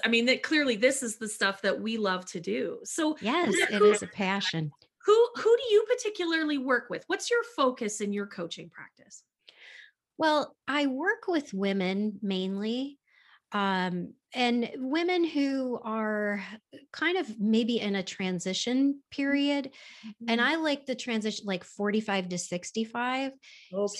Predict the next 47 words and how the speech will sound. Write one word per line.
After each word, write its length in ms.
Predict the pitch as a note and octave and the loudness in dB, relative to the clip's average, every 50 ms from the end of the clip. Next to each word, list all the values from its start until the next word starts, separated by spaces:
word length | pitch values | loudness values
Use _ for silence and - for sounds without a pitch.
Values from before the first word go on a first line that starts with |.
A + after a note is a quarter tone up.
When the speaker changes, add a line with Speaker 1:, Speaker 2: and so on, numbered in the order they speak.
| A#3 | 0
Speaker 2:
So 180 | G#3+ G#3+ G#3 G#3 | 2 2 2 0
those 300 | G3 G#3+ A3 A3+ A3 A#3 | 2 2 2 2 0 0
might 240 | B3 C4 B3+ A3 A3 | -2 -2 -2 -2 -2
be 140 | A#3 A#3 A3+ | 0 0 0
women 420 | G3+ F#3+ G#3 G#3+ G#3+ G#3 G#3 G3+ | 0 0 0 0 0 0 -2 -2
who 540 | G3+ F3+ F#3 G3 F#3+ F#3+ F#3+ F#3 F#3 F#3 F3+ - | -4 -4 -4 -4 -4 -2 -2 -2 -2 -2 -4 -4
are, 540 | - F3 F3 F3 F3 E3+ E3+ E3+ E3+ E3+ F#3 F#3+ | -6 -6 -4 -2 -2 0 0 0 -2 -2 -4 -4
their 140 | F#3 F#3+ F#3 | -4 -4 -4
kids 440 | - - - A3 A3 A3 G3+ G3+ A3 | -4 -2 0 2 2 2 2 2 0
are 120 | G#3 G3+ | 0 0
coming 460 | G3+ - - G#3+ G3+ G3+ G3 G3 G3 | -2 -2 -4 -2 -2 0 0 0 0
up, 220 | G3 F#3+ F#3+ F#3+ _ - - | 0 0 -2 -4 _ -10 -6
they're, 320 | F#3 F#3 F#3 F#3 F3+ F3+ - - | -4 -2 -2 0 -2 -2 -2 -2
and 360 | G#3 F#3+ F#3+ F#3+ F#3+ F#3 F3 | -4 -4 -2 -2 -4 -4 -2
they've 320 | F#3 G3 F#3 F3+ F#3 - _ _ _ - - | -2 -2 -2 -2 -4 -10 _ _ _ -12 -6
thrown 240 | G#3 G#3 G3+ G#3+ | -2 0 2 4
themselves 560 | A3 G#3+ A3+ A3 - A3+ G3+ G#3 G3+ G3 F#3+ G3+ | 4 4 4 2 2 0 0 0 -2 -2 -4 -4
into 220 | G3+ G#3 G3 F#3+ | -4 -2 -2 0
their 180 | F#3 G3 F#3+ G3 | 0 0 -2 -2
family. 800 | - G3+ G3 F#3+ F#3+ G#3 G3+ G3+ G3+ G#3 A3 A3+ A3 A3+ - - - - - _ - | -4 -2 -2 0 0 -2 -2 -2 -2 0 0 -2 -2 -4 -12 -20 -20 -20 -18 _ -2
Maybe 240 | G3+ G3+ G3+ A3 G#3+ | 0 0 2 0 0
they're 200 | G3 G#3 G3+ G3 | 0 0 -2 -2
working 420 | F#3 F#3 G3+ G#3 G#3 - A3 G#3+ | -2 -2 -4 -4 -2 -2 -2 -2
at 100 | G#3 G3 | 0 -2
a 60 | G3+ F#3+ | -2 -4
job 320 | E3+ - F#3+ F#3+ G3 F#3+ | -2 -2 -2 -2 -2 -2
they 120 | G3 G3 | -2 -4
don't 200 | F3 F3+ F3+ - | -2 -2 -4 -4
really 280 | - G3 F#3+ F#3 F#3 F#3 | -4 -4 -4 -2 -4 -4
love, 380 | F3+ F3+ F3 F3 F3+ G#3+ A#3 A3+ | -4 -4 -2 -2 -2 -2 -2 -2
and 100 | G3 F#3+ | -2 -2
now 140 | F#3 F#3+ | -2 -2
their 120 | F3+ F#3 F3+ | -2 -4 -6
kids 340 | - - - A#3 A3+ A3+ B3+ | -6 -4 -4 -4 -4 -2 -4
are 80 | C4 | -2
gonna 220 | A3 B3 A3+ A3 G#3+ | 0 0 0 0 0
be 160 | G#3+ G3+ F3+ | 0 -2 -2
gone, 320 | G#3 G#3 A3+ C4+ C#4 B3+ | -2 -2 -2 0 0 0
and 140 | A3+ G#3+ G3 | 0 0 0
now 180 | G3+ G3+ G#3+ A3 | 0 0 0 -2
there's 200 | B3 A#3+ - - | -2 -4 -4 -4
gonna 180 | A#3+ A3 G#3+ | -4 -4 -2
be 140 | F#3+ G#3 G3+ | -2 -2 -2
more 260 | G3+ F#3+ F#3+ F#3 F3+ | -2 -2 -2 -4 -6
time 340 | F#3 - - F#3 F3+ F3+ F3+ | -8 -8 -4 -2 -2 -2 -2
for 180 | - - F3 E3+ | -4 -4 -6 -4
them. 500 | D#3+ E3 D#3+ D#3+ E3+ G3+ B3+ D4+ D#4+ | -2 -2 -2 -2 0 0 0 -2 -2